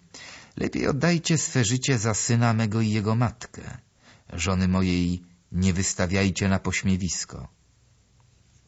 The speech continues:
Publiczne ostrzeżenie Zacharinów przed możliwymi konsekwencjami opowiadania się za Dymitrem tylko w celu wyciągnięcia osobistych korzyści okazało się dobrym chwytem taktycznym.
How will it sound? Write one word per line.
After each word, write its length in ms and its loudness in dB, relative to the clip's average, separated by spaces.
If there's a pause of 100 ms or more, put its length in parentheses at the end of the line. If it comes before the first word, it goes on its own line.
(1700)
Publiczne 540 2
ostrzeżenie 720 4
Zacharinów 920 2
przed 540 -6
możliwymi 600 0
konsekwencjami 840 0
opowiadania 480 0
się 160 0
za 140 0
Dymitrem 460 0
tylko 260 -4
w 60 -10
celu 220 0
wyciągnięcia 580 0
osobistych 500 -4
korzyści 480 -6 (600)
okazało 400 -2
się 200 0
dobrym 360 0
chwytem 380 0
taktycznym. 720 -4